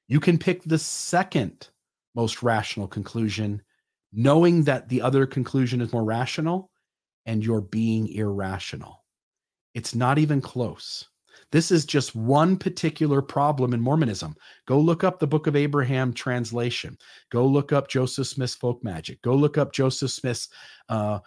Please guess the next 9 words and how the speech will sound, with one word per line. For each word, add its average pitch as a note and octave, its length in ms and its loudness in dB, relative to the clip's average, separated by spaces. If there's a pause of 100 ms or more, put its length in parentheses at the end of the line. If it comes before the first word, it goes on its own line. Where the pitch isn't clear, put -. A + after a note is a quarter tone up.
(180)
marriages C#3+ 680 2
to - 140 -4
young B2+ 280 2
women D#3+ 340 2
and A2 140 -2
who F#3 180 2
those F3 240 2
women B2 320 0
were, F3 460 2